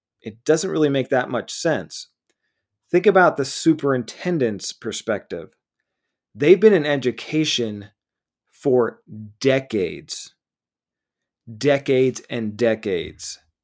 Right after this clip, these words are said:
years and years. They've gone to school, master's degree, teaching credentials, P H Ds, E D Ds, doctorates, you name it, they've done it. They've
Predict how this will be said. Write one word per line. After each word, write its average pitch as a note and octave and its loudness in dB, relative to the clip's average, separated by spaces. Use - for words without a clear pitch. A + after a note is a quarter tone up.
years C#3 4
and C3 -2
years. B2+ 2
They've A#2 -2
gone A#2+ -4
to - -10
school, D#3 2
master's C#3 0
degree, C3+ 0
teaching F3 2
credentials, C3 2
P D#3+ 6
H B2+ 4
Ds, F#3 2
E B2+ 0
D A#2 0
Ds, D#3+ 6
doctorates, C#3 4
you C#3 -2
name C3+ 2
it, A2+ -6
they've B2 0
done C3 0
it. F#2+ -6
They've C#3+ 4